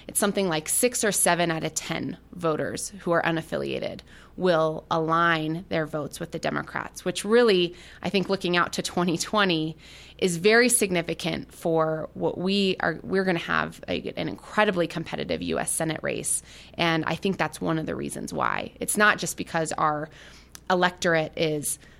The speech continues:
split so evenly because it's actually these unaffiliated voters are now almost forty percent of our electorate. But the real big question mark is, who are these unaffiliated voters gonna vote for?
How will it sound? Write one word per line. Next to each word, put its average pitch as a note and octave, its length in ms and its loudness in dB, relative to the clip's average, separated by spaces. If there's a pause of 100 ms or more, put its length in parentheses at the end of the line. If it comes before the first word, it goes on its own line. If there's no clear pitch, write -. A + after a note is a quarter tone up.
split - 520 4
so D#3+ 580 2
evenly F#3 540 2
because F3 280 -6
it's D#3 160 -10
actually F3+ 340 2
these D#3+ 160 -2
unaffiliated D#3+ 720 -2
voters E3 380 -4
are E3+ 100 -2
now D3+ 280 -2
almost E3 240 -4
forty E3+ 240 -2
percent E3+ 340 -4
of D#3+ 80 -4
our C2 100 0
electorate. A#1+ 500 -6 (460)
But - 160 2
the F#3 80 0
real G3+ 340 4
big F3 280 0
question - 480 -2
mark D3 280 -4
is, E3+ 100 -4
who D4 260 4
are F3 220 4
these D#3+ 180 0
unaffiliated E2 600 -4
voters - 320 -8
gonna - 160 -10
vote - 260 -6
for? - 240 -14